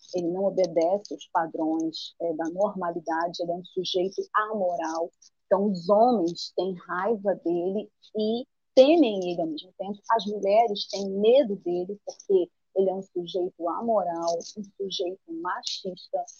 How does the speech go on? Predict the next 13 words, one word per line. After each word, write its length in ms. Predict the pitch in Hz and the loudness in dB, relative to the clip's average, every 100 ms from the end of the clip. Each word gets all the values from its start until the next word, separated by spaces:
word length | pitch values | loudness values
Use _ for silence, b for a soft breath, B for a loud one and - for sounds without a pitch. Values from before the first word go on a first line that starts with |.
| - | -12
ele 120 | 180 | -6
trata 400 | 190 208 214 202 | 0 0 0 -4
mal 240 | 180 180 220 | 0 2 4
a 20 | |
mulher 260 | 214 196 185 - | 2 -2 -4 -4
dele. 400 | 175 175 170 165 _ _ _ - - _ _ _ _ | -6 -4 -6 -10 _ _ _ -20 -20 _ _ _ _
Tem 240 | - 254 | 2 2
cenas 500 | 277 _ 254 262 208 | -2 _ -4 -2 -4
de 200 | - 208 | -6 -6
violência 760 | 180 285 302 196 190 233 - 190 | -2 0 0 -2 -2 -6 -8 -10
mesmo, 420 | 180 190 196 180 | -6 -4 -4 -6
machista 680 | 175 180 - - 196 196 185 | -10 -10 -10 -8 -8 -8 -8
no 120 | 175 | -10